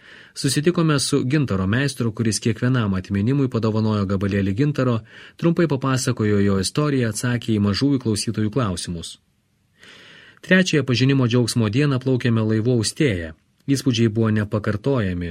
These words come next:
žodžiai sunku juos nupasakoti. Laivas siūbavo, visi jo keleiviai galėjo klausytis pasakojimo apie Nidą, vaikščioti po laivo patalpas ar tiesiog ilsėtis su kavos puodeliu rankoje.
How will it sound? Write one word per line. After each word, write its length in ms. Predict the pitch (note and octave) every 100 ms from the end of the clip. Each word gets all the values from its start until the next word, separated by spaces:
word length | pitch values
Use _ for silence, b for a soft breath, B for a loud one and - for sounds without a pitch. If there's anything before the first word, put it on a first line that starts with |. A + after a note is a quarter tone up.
| - -
žodžiai 400 | A2+ D3 B2+ A#2
sunku 300 | B2 G#2+ A#2
juos 160 | G2+
nupasakoti. 720 | A#2 A2+ G#2 - - - - - _ -
Laivas 300 | C3 A#2 G#2
siūbavo, 460 | - G#2 B2 C3 A2+
visi 240 | A2+ -
jo 120 | D3+ B2
keleiviai 420 | A#2 A#2 A#2+ A2
galėjo 280 | G#2+ G#2 G2
klausytis 460 | G#2+ G2+ A#2 G#2 -
pasakojimo 580 | A#2+ A#2 A2+ A2 G#2+ G#2
apie 200 | G#2 G#2
Nidą, 240 | C#3 A#2+
vaikščioti 420 | A#2+ A#2+ - G#2
po 140 | G2 G#2
laivo 260 | G#2+ G2+ G2
patalpas 500 | B2 B2+ A#2 A2 -
ar 80 | G#2+
tiesiog 380 | A#2 - D#3+ C#3
ilsėtis 480 | A#2 C3+ B2+ A2+
su 80 | A#2
kavos 300 | G#2 G#2+ A2 -
puodeliu 320 | G#2+ G#2+ A#2+
rankoje. 460 | A2+ F#2 F2 E2+